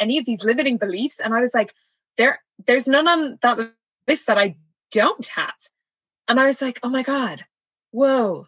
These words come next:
So, uh, there are other people that feel these things that I'm feeling. Um, so seeing all of those things in a list and making me feel like, okay, everybody else, or at least other people, are feeling those things,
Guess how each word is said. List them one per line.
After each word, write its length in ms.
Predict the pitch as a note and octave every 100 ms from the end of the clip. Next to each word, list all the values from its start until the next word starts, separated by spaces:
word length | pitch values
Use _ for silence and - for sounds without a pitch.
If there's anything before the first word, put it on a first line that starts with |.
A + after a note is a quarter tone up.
| _
So, 140 | - G#3+
uh, 120 | C4+ C#4+ -
there 260 | B3+ B3+
are 40 | A#3+
other 180 | D#4
people 560 | B3+ F4 F#4 F3+ F3+ G3 _ -
that 160 | B3+
feel 220 | - D4+
these 200 | D4+ D4
things 240 | - D#4+ A3
that 100 | A#3
I'm 120 | C4
feeling. 460 | F4 E4+ F#3 D3+ - _ _ _ _ _ _ _ -
Um, 720 | F#3+ F#3+ F#3 F#3 F3+ F3 F3 - - _
so 340 | - B3+ B3 - -
seeing 420 | A#3+ - D4 E4 D#4+
all 120 | C#4
of 100 | A#3+
those 240 | A#3 A3
things 520 | - G3 F#3+ E3+ - -
in 160 | A3
a 60 | A3
list 560 | G3 F#3 A#3 - - - _ -
and 160 | G3+
making 340 | G3 G3+ - A3
me 120 | G#3+
feel 280 | G#3+ G#3 G3+
like, 320 | G3 F3+ - -
okay, 520 | G3 G3+ F3 E3+ E3 _ _ _ _
everybody 440 | F3+ G#3+ C#4 C4 A3
else, 380 | F#3+ G#3+ - - -
or 180 | G#3+ - -
at 220 | A3 -
least 300 | B3 C4+ -
other 280 | G#3+ A3 F#3+
people, 420 | F#3 F3 B3+ D#4 -
are 120 | G3+
feeling 320 | F#3+ B3+ C#4+ C4+
those 240 | A3+ -
things, 520 | F#3+ F3 A#3+ D4+ -